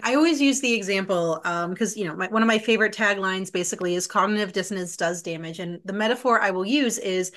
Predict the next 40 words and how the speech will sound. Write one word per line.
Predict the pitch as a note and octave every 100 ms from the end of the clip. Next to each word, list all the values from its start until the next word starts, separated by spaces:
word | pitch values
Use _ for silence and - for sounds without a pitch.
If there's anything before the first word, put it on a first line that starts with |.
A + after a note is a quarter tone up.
| - - -
if | G3+
someone | - C#4 F4+ F#4
hands | C4 B3+ C4 A3+
you | C4+
a | C4+
drink | G3 F#3 F#3+
and | F3+
says, | F#3 F3+ F3+ - _
"This | G3+ -
is | A3
Coca-Cola," | B3 A3+ A3 D4 D4 F#3 D3+ E3 - - -
but | G3
it's | C4
actually | A#3+ A3+
sweet | E3+ - A3+ -
tea | C#4 C4+
o-, | B3 -
in, | A#3+ B3 B3
in | B3
the | B3
cup, | C4+ A3+ -
and | G#3
you | G#3
take | G#3 G3+
a | G3
sip | - G#3+ C#4 - -
and | F#3+ F3+
you |
taste | G#3+ G3 G3
the |
sweet | F#3+ G#3+ A3
tea, | - D4 F4 - - - - _ _ _ _ -
what | A3+ F#4+
is | F#4
g-, | D#4 B3+
your, | C#4 C#4+ B3+
a | A3+
reaction | A#3 B3+ B3+ C4 A3+
gonna | A3
be? | G3+ D#3+ C#3+